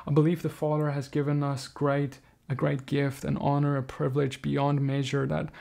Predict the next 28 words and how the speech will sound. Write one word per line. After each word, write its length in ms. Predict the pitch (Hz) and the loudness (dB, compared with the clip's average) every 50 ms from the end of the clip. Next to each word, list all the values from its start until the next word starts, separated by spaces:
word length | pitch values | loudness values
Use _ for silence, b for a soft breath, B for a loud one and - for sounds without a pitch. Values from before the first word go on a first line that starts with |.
| B B B 117 B B - - - | B B B -12 B B -14 -2 2
I 240 | - 147 151 170 | 4 4 4 4
don't 160 | 165 175 170 165 | 4 4 4 4
know 120 | 160 156 | 4 4
about 300 | 156 151 156 160 156 131 | 2 2 0 -2 -2 -2
you, 80 | 147 135 | 0 0
but 160 | 127 139 - - | 0 0 0 0
I 220 | - 139 139 143 151 | 2 2 4 4 4
don't 160 | 156 151 151 | 2 2 2
wanna 240 | 147 147 147 143 139 | 2 2 2 0 0
let 180 | 135 135 135 | 0 -2 -4
this 180 | 131 - 135 123 | -6 -8 -8 -10
pass 380 | - - - 147 139 123 - - | -10 -10 -8 -6 -6 -6 -4 -4
me 80 | 143 | -2
by. 360 | 135 123 135 139 139 143 135 127 - B B B B B B | -2 -2 -2 -2 -4 -4 -6 -8 -10 B B B B B B
I 180 | - 143 160 | 4 4 4
don't 140 | 165 175 175 | 4 2 2
wanna, 380 | 175 170 170 170 170 170 165 B B B B B B 190 - - - - - | 2 2 2 2 2 0 -2 B B B B B B -16 -14 -16 -8 -2 2
I 140 | 151 151 160 | 2 4 4
wanna 360 | 170 185 190 185 185 180 - | 4 4 4 4 2 2 2
understand 1040 | - 165 170 156 170 165 - - - - - 170 156 151 139 131 127 123 135 131 - - _ _ _ _ _ _ _ b b b b b b | 2 2 2 2 0 0 -2 -2 -4 -2 0 0 2 2 2 0 0 -2 -4 -6 -8 -14 _ _ _ _ _ _ _ b b b b b b
what 240 | 139 143 147 147 | 2 2 4 4
he 140 | 143 143 151 | 2 2 2
has 160 | 143 131 127 | 2 0 0
given 340 | 131 - 147 139 135 135 135 | -2 -2 -2 0 0 0 0
me. 180 | 131 127 127 127 | 0 0 0 0
And 140 | - 147 156 | 4 4 4
if 160 | 160 156 156 | 4 2 2
you 300 | 165 180 190 196 185 - | 2 2 4 4 2 0